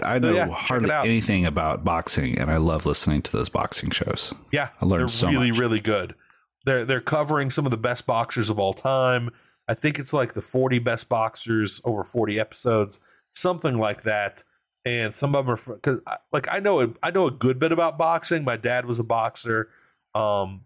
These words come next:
Speaker 2: b-, little before I was born. Uh, so I've, I've watched boxing my whole life, but there's still guys in that top forty, um, that I've not heard of.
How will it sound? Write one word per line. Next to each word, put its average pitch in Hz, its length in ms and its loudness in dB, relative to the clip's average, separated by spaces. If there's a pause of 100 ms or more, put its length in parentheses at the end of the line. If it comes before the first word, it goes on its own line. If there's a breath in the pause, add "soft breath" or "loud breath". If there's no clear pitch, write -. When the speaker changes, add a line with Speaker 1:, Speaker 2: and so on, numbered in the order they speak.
Speaker 2:
b-, 117 140 -10
little 127 220 2
before 117 380 0
I 107 40 2
was 95 160 -4
born. 117 640 0 (540 soft breath)
Uh, 120 100 0
so 120 420 0
I've, 135 100 0
I've 117 100 -6
watched 113 420 0
boxing 113 480 0
my 107 140 0
whole 95 280 -4
life, 127 280 0
but 113 100 -14
there's 120 240 -2
still 139 200 0
guys 123 360 -2
in 117 60 -2
that 110 180 -4
top 113 220 0
forty, 139 500 0 (560 soft breath)
um, 110 460 0
that 110 120 0
I've 127 280 -2
not 110 220 -2
heard 127 220 0
of. - 340 -4